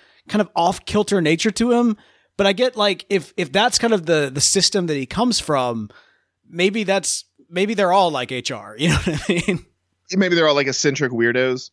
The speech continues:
Speaker 1: Yeah. I mean, it just, it seems like a weird, weird world to come from.
Speaker 2: Because they have, like, they have, like, super tech and they have trial by combat.
Speaker 1: Mm. Yes.
Speaker 2: It, it, it seems like some sort of weird dystopian where, like,
Speaker 1: Yeah.
Speaker 2: maybe some,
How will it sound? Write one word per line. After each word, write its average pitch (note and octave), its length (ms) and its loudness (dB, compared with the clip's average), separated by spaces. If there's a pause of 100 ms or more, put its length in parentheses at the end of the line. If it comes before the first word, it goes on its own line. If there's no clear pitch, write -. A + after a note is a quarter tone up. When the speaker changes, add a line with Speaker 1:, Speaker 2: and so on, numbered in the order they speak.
Speaker 1:
Yeah. B2+ 540 0
I G3 100 4
mean, G3 500 2
it F#3 100 -4
just, - 280 -4
it F#3+ 100 -2
seems B3+ 280 0
like G#3 100 -4
a F#3+ 80 0
weird, D#3+ 640 -2 (420)
weird E3 640 0 (380)
world D3 600 0 (100)
to F#3 80 4
come C#3+ 180 0
from. - 200 -6
Speaker 2:
Because B3+ 240 -2
they A#3 120 0
have, A3 220 2
like, D#3+ 200 2
they F3 140 2
have, F#3+ 160 2
like, - 220 -2 (460)
super F#3 540 0
tech F3 460 2 (460)
and D#3 480 0
they D3 180 -2
have D3+ 520 0
trial C#3+ 340 0
by D3 100 0
combat. D3 560 -2 (420)
Speaker 1:
Mm. A2+ 720 -6 (640)
Yes. C#3+ 360 -2
Speaker 2:
It, F#3 160 4
it, G#3 220 2
it F#3+ 160 2
seems D4+ 260 0
like F#3+ 200 2
some E3 200 0
sort D#3+ 200 -2
of B2 140 -8
weird C3+ 360 2
dystopian B2 640 0
where, G#2 100 2
like, G#2 140 2
Speaker 1:
Yeah. - 160 2
Speaker 2:
maybe A2+ 140 0
some, G#2+ 340 -2